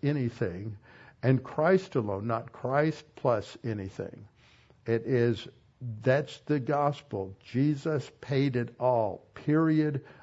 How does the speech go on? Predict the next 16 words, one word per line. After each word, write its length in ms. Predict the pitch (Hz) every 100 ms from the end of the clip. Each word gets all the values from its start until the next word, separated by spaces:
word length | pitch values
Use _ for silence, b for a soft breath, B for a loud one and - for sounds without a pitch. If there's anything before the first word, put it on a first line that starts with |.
| B
I'm 220 | 110 117
not 280 | 120 135 -
relying 560 | 123 123 120 120 120 104
on 220 | 98 110 -
anything 580 | 156 165 143 151 135 123
else 360 | 113 113 - - B B B
but 180 | - 113
the 100 | 117
finished 460 | - 131 131 127 -
work 460 | 113 120 117 -
of 140 | 113 110
Christ, 540 | - 117 113 104 -
which 200 | 113 -
is 160 | 107 - -
absolutely 920 | 117 120 - - 107 113 113 110 104 - B B _
sufficient. 760 | - 117 - 135 - 101 -